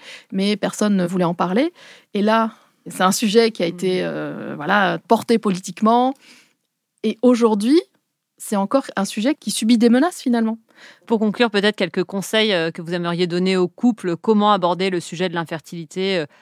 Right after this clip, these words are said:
Speaker 2: déjà à deux, dans son couple, euh, peut-être avec son entourage. Est-ce qu'il faut, euh, en parler ? Comment ? Euh, vaste question, mais quelques conseils que vous pourriez donner.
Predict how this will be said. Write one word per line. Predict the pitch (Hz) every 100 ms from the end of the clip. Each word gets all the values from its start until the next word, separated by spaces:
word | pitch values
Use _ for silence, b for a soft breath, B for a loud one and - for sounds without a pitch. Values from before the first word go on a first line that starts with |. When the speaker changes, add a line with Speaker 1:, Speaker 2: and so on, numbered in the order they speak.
| b b -
Speaker 2:
déjà | 160 151
à | 151
deux, | 151 190 240
dans | 170
son | - 160
couple, | - 247 269 226
euh, | 180 170
peut-être | 175 170
avec | 156
son | - 170
entourage. | 165 - 180 196 254 196
Est-ce | - 185
qu'il | - 175
faut, | - 196 190
euh, | 156 151 - _ _ _
en | 190
parler ? | 175 185 175 196 247
Comment ? | 226 185 185 208 233 220
Euh, | 156 156 - 165 _ _ _ _ -
vaste | 196 196 202
question, | 196 185 - 277
mais | 240 180
quelques | 170 180
conseils | 170 175 196
que | 185
vous | 170
pourriez | 170 165
donner. | 160 165